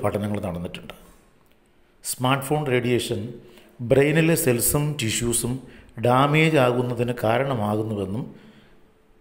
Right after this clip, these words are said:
ഗവേഷണങ്ങൾ പറയുന്നുണ്ട്. റേഡിയേഷനിലൂടെ പുറത്തേക്ക് വരുന്ന മാരകമായ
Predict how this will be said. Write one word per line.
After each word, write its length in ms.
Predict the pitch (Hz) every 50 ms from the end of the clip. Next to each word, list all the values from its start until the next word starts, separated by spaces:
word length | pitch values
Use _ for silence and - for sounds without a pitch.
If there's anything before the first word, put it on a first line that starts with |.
| _ _ -
ഗവേഷണങ്ങൾ 580 | 120 131 131 139 139 143 139 - 113 107 104 104 -
പറയുന്നുണ്ട്. 480 | 104 95 90 90 85 85 82 73 - - - - - - _ _ _ _ _ _ _ _ _ _ _ _ - - - _ - 101
റേഡിയേഷനിലൂടെ 720 | 113 123 131 147 147 143 - 131 135 127 123 117 113 117 117 117 - -
പുറത്തേക്ക് 480 | 113 113 120 117 - 139 135 131 135 131
വരുന്ന 320 | 123 120 113 107 113 113 117 123 - - - - - - _ - - - - - - - -
മാരകമായ 600 | 104 104 123 135 135 139 143 131 131 123 120 120